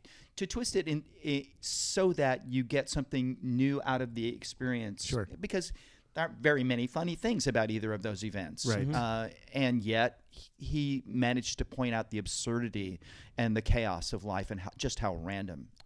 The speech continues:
Speaker 1: things can be.
Speaker 2: Oh, wow.
Speaker 1: Brilliant guy. And, um, I, w-, you asked me, or you, or you actually posited the question, something about what I could say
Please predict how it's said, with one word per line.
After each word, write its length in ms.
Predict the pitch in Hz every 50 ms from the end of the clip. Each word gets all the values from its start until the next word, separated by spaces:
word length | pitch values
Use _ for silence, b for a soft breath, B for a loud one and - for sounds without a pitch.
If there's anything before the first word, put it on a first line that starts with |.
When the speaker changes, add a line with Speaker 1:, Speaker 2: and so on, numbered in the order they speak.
| - -
Speaker 1:
things 240 | 113 104 95 - -
can 160 | - 92 87
be. 120 | 87 92
Speaker 2:
Oh, 200 | 90 110 107 95
wow. 300 | 90 87 87 85 82 78 - -
Speaker 1:
Brilliant 360 | - 254 254 233 202 170 -
guy. 380 | 143 123 127 120 123 127 127 -
And, 320 | 143 135 131 127 131 131 - -
um, 420 | 139 135 127 127 123 123 123 131 - - _ - 123
I, 120 | 135 139
w-, 680 | 139 131 - - _ _ _ _ - - - - 139 123 - _ _ _ -
you 200 | 160 147 160 170
asked 240 | 170 196 185 - -
me, 260 | 151 147 143 135 -
or 80 | 147 139
you, 160 | 127 127 120 -
or 80 | 117 120
you 180 | 120 117 110 - - -
actually 280 | 123 123 - - 120
posited 420 | - - 113 117 120 104 110 110 95
the 60 | 104 98
question, 320 | - 120 110 - - 107
something 300 | - - 127 - - 120 110
about 300 | 92 107 101 101 - -
what 140 | 110 104 101
I 100 | 101 107
could 160 | - 113 101
say 440 | - - - 110 107 107 104 107